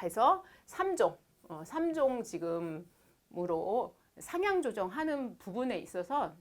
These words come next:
이제 여기 거주민들께서 굉장히 지금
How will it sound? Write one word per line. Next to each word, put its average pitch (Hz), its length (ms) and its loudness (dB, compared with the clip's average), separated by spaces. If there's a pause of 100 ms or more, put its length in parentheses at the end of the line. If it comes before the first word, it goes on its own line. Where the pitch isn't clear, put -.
(120)
이제 160 400 -6 (300)
여기 175 260 -2
거주민들께서 175 1300 -2
굉장히 165 600 -6
지금 156 360 -10